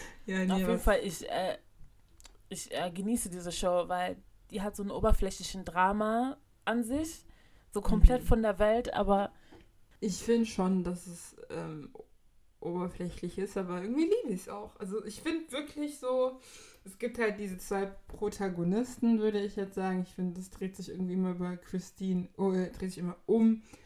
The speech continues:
Speaker 1: Christine oder Chriselle. <laughs> Mir fällt auch gerade auf, wie ähnlich deren Namen sind.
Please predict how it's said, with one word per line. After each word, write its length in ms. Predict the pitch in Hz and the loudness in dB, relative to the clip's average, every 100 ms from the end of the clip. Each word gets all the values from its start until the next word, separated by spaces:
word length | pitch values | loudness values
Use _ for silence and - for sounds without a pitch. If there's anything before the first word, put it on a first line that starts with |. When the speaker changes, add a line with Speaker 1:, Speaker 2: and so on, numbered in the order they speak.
| - _ | -20 _
Speaker 1:
Christine 560 | - 196 190 202 202 190 | -2 -2 -2 -2 0 2
oder 100 | 175 | -2
Chriselle. 600 | - 175 - 196 214 254 262 - - - - - | -6 -10 -6 -2 -2 -4 -6 -12 -14 -20 -20 -20
<laughs> 420 | - - 185 - | -20 -16 -12 -6
Mir 160 | 196 185 - - - | -6 -6 -18 -20 -14
fällt 140 | 185 180 | -8 -6
auch 100 | 190 | -4
gerade 180 | 190 185 | -2 -2
auf, 180 | 185 170 180 | -2 -4 -8
wie 180 | 170 | -6
ähnlich 260 | 185 190 185 | -2 -2 -2
deren 300 | 180 170 170 | -4 -4 -2
Namen 320 | 170 170 175 | -2 -2 -4
sind. 280 | 170 185 226 | -4 -4 -6